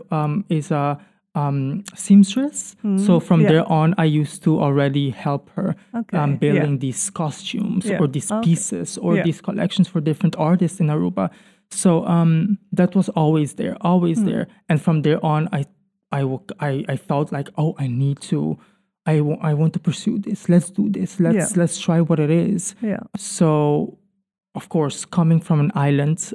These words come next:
Speaker 1: um, in the Latin American Caribbean, uh, you have such a big, uh, different perspective of what fashion is. Um, when you come to the Europe, you know, that's totally different.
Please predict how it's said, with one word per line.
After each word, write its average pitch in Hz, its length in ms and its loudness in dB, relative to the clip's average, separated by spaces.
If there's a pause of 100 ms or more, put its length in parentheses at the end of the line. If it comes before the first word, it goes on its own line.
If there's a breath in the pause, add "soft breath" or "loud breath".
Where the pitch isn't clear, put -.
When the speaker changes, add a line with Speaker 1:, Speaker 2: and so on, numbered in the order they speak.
(120)
Speaker 1:
um, 139 360 -4
in 139 60 -4
the 139 80 -2
Latin 135 340 0
American 139 560 0
Caribbean, 135 560 -2 (380 loud breath)
uh, 151 300 -2 (300)
you 160 200 0
have 147 240 -2
such - 400 -6
a - 20 -4
big, 156 280 -4 (480 soft breath)
uh, 143 200 0
different 156 540 0
perspective - 600 -6 (380)
of 151 220 -2
what 143 200 0
fashion - 440 0
is. 165 420 -4 (300 loud breath)
Um, 135 460 -2 (100)
when 147 200 0
you 147 60 0
come 147 220 -4
to - 120 -18
the 139 120 -4
Europe, 139 440 -6 (140)
you 185 120 -2
know, 139 200 -4
that's - 380 -6
totally 170 440 -2
different. 151 540 -8